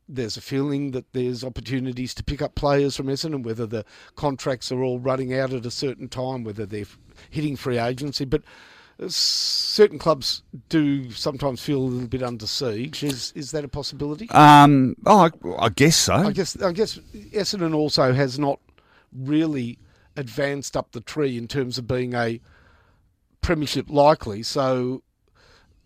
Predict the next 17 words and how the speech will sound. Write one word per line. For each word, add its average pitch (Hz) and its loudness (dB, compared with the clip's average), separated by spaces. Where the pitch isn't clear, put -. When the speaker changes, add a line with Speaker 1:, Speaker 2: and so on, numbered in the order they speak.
Speaker 1:
there's 143 -4
not 160 -2
the, 131 -2
these 202 0
players 151 4
aren't 156 2
staying 147 4
around, 135 0
w-, 135 -12
wouldn't 160 -8
be 135 -2
drawn 151 -2
to 139 -8
the 127 -8
club 131 2
because 127 -4
they 127 0